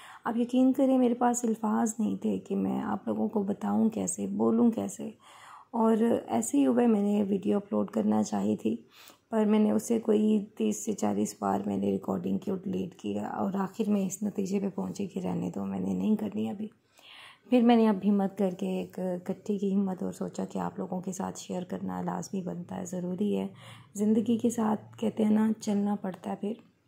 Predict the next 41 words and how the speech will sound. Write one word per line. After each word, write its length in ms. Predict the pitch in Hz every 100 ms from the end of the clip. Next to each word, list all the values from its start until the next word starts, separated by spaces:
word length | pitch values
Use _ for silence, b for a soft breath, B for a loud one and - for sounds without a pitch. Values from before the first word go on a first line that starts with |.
| _ _ _ _ _ _ - -
और 480 | 226 214 202 202 190 196 B B B -
ज़िंदगी 340 | 214 214 220
रुक 260 | 202 202 220
नहीं 200 | 214 220
जाती, 440 | 202 196 214 202
ज़ाहिरी 360 | 196 196 202 208
बात 300 | 190 196 196
है, 120 | 202
उसे 200 | 220 226
चलना 360 | 214 196 196 208
पड़ता 340 | 202 165 214
है, 120 | 214
आगे 220 | 214 226
हमने 380 | 220 196 196 202
जाना 300 | 202 190 202
होता 260 | 202 190 220
है। 100 | 220 B B B B 226
बस 240 | 226 226 392
आप 260 | 240 226 226
लोगों 180 | 226 226
से 140 | 220
ये 160 | 214 208
गुजारिश 560 | 202 202 190 185 190 202
है 140 | 190
कि 140 | 190
जो, 240 | 196 196 202
जो 160 | 202
मेरी 280 | 185 185 190
वीडियो 320 | 190 190 196
देख 400 | 190 185 190 -
रहा 100 | 196
है, 60 | 190
सुन 280 | 190 220 220
रहा 140 | 208
है, 100 | 196
जहाँ 320 | 190 208 233
भी 120 | 220 214
बैठा 300 | 185 190 185
सुन 260 | 190 185
रहा 160 | 190
है, 60 | 208